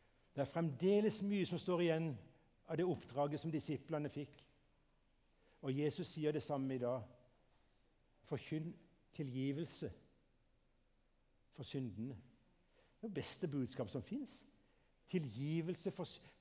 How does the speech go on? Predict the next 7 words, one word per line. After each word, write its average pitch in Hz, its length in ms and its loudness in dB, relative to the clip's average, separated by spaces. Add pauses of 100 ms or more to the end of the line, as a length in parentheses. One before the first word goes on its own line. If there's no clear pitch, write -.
(300)
forkynn 175 360 -2
tilgivelse 160 720 -4
for 165 140 -12
syndene. 170 560 -8 (880)
Dere 165 580 8 (320)
skal - 260 4
begynne. 123 340 4